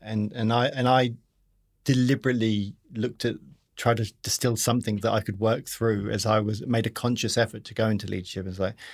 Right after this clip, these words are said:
and I, I came up with three, and they're pretty simple and basic, which is know your shit.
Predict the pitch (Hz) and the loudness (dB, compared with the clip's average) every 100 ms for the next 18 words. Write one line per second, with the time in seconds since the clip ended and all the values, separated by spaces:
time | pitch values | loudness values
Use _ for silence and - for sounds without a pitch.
0 | - 113 127 147 - 151 117 107 - - | -2 2 4 4 4 4 2 -2 -6 -4
1 | 98 117 - _ _ _ 113 117 - 131 | -4 -6 -16 _ _ _ -2 0 2 2
2 | - 104 95 101 110 110 104 95 - - | 2 -2 -4 -8 -8 -2 0 0 -4 -10
3 | 113 104 104 95 - - - - _ _ | -8 -4 -4 -4 -8 -16 -20 -20 _ _
4 | _ _ _ _ - 127 135 117 - 135 | _ _ _ _ 2 4 4 2 0 0